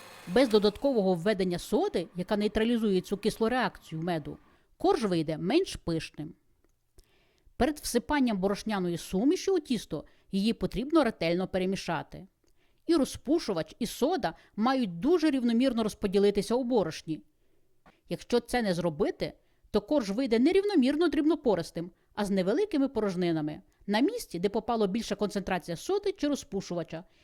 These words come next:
і в цьому місці відбулась значне виділення вуглекислого газу. Тісто перемішуйте лише до об'єднання інгредієнтів і на низьких обертах міксера. Якщо його довго та інтенсивно збивати,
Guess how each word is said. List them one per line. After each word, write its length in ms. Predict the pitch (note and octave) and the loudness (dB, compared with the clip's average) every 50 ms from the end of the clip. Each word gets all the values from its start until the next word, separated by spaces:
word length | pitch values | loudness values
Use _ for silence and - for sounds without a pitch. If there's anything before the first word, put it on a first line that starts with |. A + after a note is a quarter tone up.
| _ _ _ | _ _ _
і 80 | C4+ | 0
в 60 | B3 - | 0 2
цьому 220 | - A3+ G#3 G#3+ | 2 0 2 2
місці 380 | C#4 G4+ A#4+ - - - D#4 C#4 | 0 -2 -2 -6 -2 -2 0 0
відбулась 500 | D4 B3+ B3 C#4 C#4 C4+ C4+ C4+ - - | 2 0 0 0 0 0 -4 -6 -8 -12
значне 420 | F#3+ - A#3 - - - G4 G4 | -8 -8 -8 -8 -6 -4 -4 -2
виділення 460 | - E4 B3+ C#4+ C#4 C#4 C4 B3 A#3+ | -2 -2 0 2 2 2 2 2 0
вуглекислого 640 | F#3+ F#3 F3+ F3+ E3+ E3 - A#3 B3+ - - G#3 F#3+ | 0 0 2 0 0 0 -2 -4 -4 -4 -2 -2 -2
газу. 400 | D#3 E3+ E3+ E3 D3+ - E3+ E3+ - _ _ _ _ _ _ - - - - - - - - - - | 0 0 -2 -2 -2 -6 -10 -12 -14 _ _ _ _ _ _ -20 -20 -20 -20 -20 -20 -20 -20 -6 2
Тісто 300 | C4 F4 - - - A4+ | 2 2 2 4 0 -2
перемішуйте 760 | - - G4 D#4+ B3+ A3+ G#3+ G3+ - - F3+ D#3 - - D#3 - - - - - - | 0 0 2 2 2 2 2 0 0 -2 -6 -6 -6 -8 -10 -10 -12 -18 -20 -8 -2
лише 320 | F3 F3+ - - G3+ G3+ | 0 0 2 2 0 2
до 120 | G3 C4+ D4+ | 2 2 2
об'єднання 560 | B3+ C4 F4 G4 - D#4 A#3+ G#3 A3+ C4 D#4+ | 4 2 0 2 4 2 2 2 4 4 4
інгредієнтів 800 | D#4+ D4 E4+ D#4+ E4+ F4 D#4+ C#4 A#3+ F#3+ F3 D#3 - - D#3 D#3 - - - - - - - - | 4 4 2 0 0 0 2 2 2 0 0 -4 -6 -8 -10 -10 -10 -16 -20 -20 -20 -16 0 2
і 80 | D#4 D#4 | 4 6
на 100 | E4 D#4 | 8 8
низьких 460 | D4 D4 D4+ - - F4+ G4 - - - | 6 6 4 0 -4 -4 -4 -4 -4 -2
обертах 460 | - G#3 F#3+ F3+ G#3 G3+ - A#3+ A#3 B3+ | -2 -2 0 0 -2 -4 -2 -2 2 6
міксера. 580 | D4 D4+ C#4 C#4+ - - - D#3+ D#3 D3+ - - _ _ _ - _ _ _ _ - - - - | 6 6 6 4 0 -8 -10 -10 -10 -12 -16 -20 _ _ _ -20 _ _ _ _ -20 -14 -4 -4
Якщо 300 | A3 A3 - - - D#4+ | -4 -4 -2 -4 -2 0
його 220 | D#4 D4 B3 C4 | 2 2 2 2
довго 380 | G3+ F3+ B3+ D#4 D4+ B3 A#3 A3 | 2 0 0 0 2 2 0 0
та 100 | - A#3 | 0 -2
інтенсивно 640 | A#3 A#3 - - A3 G3 - - A3+ G3+ G3 F3+ | -2 -2 -2 -2 -4 -4 -2 -2 -2 0 0 -4
збивати, 640 | D#3 D3+ D3+ E3 C#3+ E3 G#3+ D#4+ F#4+ - - D#3+ E3+ | -4 -4 -4 -4 -2 -2 -2 -4 -4 -6 -8 -10 -10